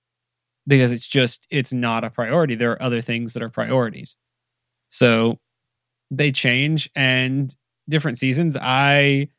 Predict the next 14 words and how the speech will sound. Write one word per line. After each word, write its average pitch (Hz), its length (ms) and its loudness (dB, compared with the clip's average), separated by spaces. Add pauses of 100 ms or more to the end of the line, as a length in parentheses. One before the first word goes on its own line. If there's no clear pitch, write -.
(680)
plan 147 300 2
on 143 160 0
eventually 139 340 0
hooking 127 300 -2
my 120 100 0
T 127 200 -4
V 123 120 -2
back 113 240 -4
up 156 180 2
and 127 120 -2
getting 120 180 0
back 113 240 -4
into 123 380 -2
it 139 200 0